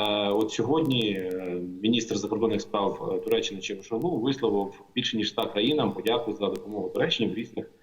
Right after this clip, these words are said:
в різних варіантах. Це від посилання рятувальних загонів, е, і пошукових загонів до,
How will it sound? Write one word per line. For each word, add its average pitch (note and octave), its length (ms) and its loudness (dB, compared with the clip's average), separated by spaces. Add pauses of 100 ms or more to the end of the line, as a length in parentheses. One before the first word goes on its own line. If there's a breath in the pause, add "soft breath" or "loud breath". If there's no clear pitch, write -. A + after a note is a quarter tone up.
(320 soft breath)
в F#2+ 80 4
різних A#2+ 300 4
варіантах. G2+ 420 2
Це A2+ 120 0
від G#2+ 400 0
посилання A2 600 2 (400 loud breath)
рятувальних A2 520 2
загонів, A2+ 680 2
е, F#2 680 2
і G#2 200 4
пошукових D#3+ 460 2
загонів C#3 460 2
до, C#3+ 340 4